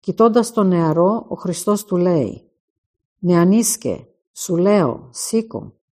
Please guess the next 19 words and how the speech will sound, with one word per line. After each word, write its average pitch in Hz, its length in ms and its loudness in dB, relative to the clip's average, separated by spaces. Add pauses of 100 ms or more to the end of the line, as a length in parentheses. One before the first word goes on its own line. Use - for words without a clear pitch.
(920)
Δεν 240 200 2
προσευχήθηκε 196 800 0
για 160 160 2
πολλή 160 320 4
ώρα 151 220 4
ο 135 40 0
Χριστός, 139 720 -6 (400)
ούτε 294 240 0
κουράστηκε 165 720 2
όπως 160 460 -2
ο 156 160 0
Ελισέος 147 840 0
όταν 170 300 0
ανάστησε 160 560 0
τον 151 200 0
νεαρό 151 380 2
στη 147 160 -6
Παλιά 139 360 0
Διαθήκη. 123 640 -6